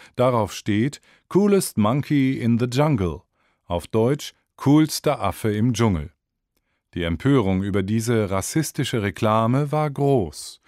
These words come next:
In Südafrika mussten die H und M-Geschäfte sogar schließen, weil aufgeregte Menschen die Läden stürmten. H und M entschuldigte sich und zog die Werbung zurück.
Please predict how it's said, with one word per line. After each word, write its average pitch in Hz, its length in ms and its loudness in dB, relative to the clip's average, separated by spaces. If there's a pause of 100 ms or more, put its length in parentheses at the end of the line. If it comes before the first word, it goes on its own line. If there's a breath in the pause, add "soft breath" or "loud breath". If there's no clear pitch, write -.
(280 loud breath)
In 135 260 4
Südafrika 135 880 0
mussten 127 500 0
die 110 180 -2
H 107 160 2
und 107 200 0
M-Geschäfte 127 640 -2
sogar 101 380 -2
schließen, 131 680 -2 (260 loud breath)
weil 90 200 -2
aufgeregte 131 680 -2
Menschen 113 400 -2
die 156 120 -2
Läden 98 340 0
stürmten. 80 640 -4 (680 soft breath)
H 87 180 -2
und 101 200 0
M 117 320 0
entschuldigte 147 680 0
sich 131 440 -6
und 139 200 0
zog 139 280 -2
die 147 140 -2
Werbung 107 400 0
zurück. 110 460 -4